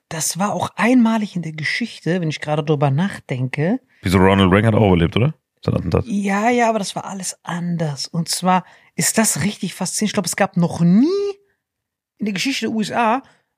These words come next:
Speaker 1: ein Rennen von zwei Präsidenten. Der eine hat verloren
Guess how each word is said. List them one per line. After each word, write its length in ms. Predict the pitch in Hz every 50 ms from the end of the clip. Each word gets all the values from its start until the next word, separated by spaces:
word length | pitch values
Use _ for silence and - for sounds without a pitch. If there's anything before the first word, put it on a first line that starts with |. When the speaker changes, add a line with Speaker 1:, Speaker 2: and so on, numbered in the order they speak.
| _ _ _ _ _ _ _ _ _ _ _ _ _ _ _ _ _ _ _ _ _ _ _ _ _ _
Speaker 1:
ein 220 | _ 180 180 175 165
Rennen 480 | 151 139 170 220 247 262 285 294 294
von 240 | - - - 190 -
zwei 180 | - - 208 208
Präsidenten. 600 | 208 - 196 165 165 151 165 185 202 202 269 339 392 _ _ _ _ _ _ _ _ _ _ _ _ _ _ _ _ -
Der 120 | 214 -
eine 280 | - 254 294 302 294 214
hat 160 | 233 233 -
verloren 560 | - 220 214 247 311 349 311 247 269 311 370